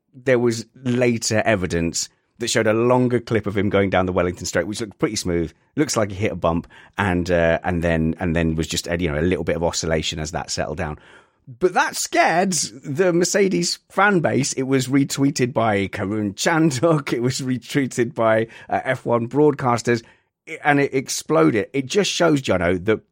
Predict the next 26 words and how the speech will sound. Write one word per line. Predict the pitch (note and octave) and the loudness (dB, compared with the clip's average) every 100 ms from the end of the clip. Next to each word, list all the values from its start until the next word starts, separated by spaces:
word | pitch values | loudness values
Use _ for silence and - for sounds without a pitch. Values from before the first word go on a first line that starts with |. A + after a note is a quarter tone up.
| _ | _
that | A#2 G2 | -2 -2
Mercedes | G#2 G#2+ A2+ - B2+ B2 A#2 | -2 -2 0 2 0 0 0
fans | G#2 G2+ | -2 0
and | C#3 C#3+ | 0 0
F | B2+ A#2+ | 0 0
one | A2+ C3 D2+ G2 B2+ - _ _ _ - | 0 0 2 2 0 -2 _ _ _ -4
is | C3 | -4
holding | G2+ C#3 E3 C3+ B2 | 0 2 4 4 4
their | A2 | 2
breath | G2+ C#3+ F#2 - | 2 -2 -2 -8
to | - | -6
see, | - E3+ G#2 F2+ - _ _ | -2 0 0 -2 -8 _ _
is, | C#3+ C3 A2+ - | -2 -2 -4 0
is | C3+ B2+ | 0 2
that | B2 A#2+ | 0 -2
Mercedes | A2+ G#2 B2 D#2+ E2 | -2 0 -2 -2 -4
gonna | F#2+ F#2 | -2 -2
be | E2 - E2+ G#2 - _ _ _ | -2 -4 -6 -6 -10 _ _ _
porpoising? | A#2 F3+ - - D#2+ | -2 -2 -2 -8 -4
Have | B2+ A2 | -2 0
they | A2+ | -2
solved | - - G#2 F#2+ F2 - | 0 0 0 0 -4 -4
that | G2+ - | -4 -4
big | F2+ F#2+ | -4 -4
twenty-two | F2 F#2 F2+ - F2 | -2 -2 -2 -2 -4
problem? | E2 D#2 C#2 C#2+ | -6 -10 -12 -16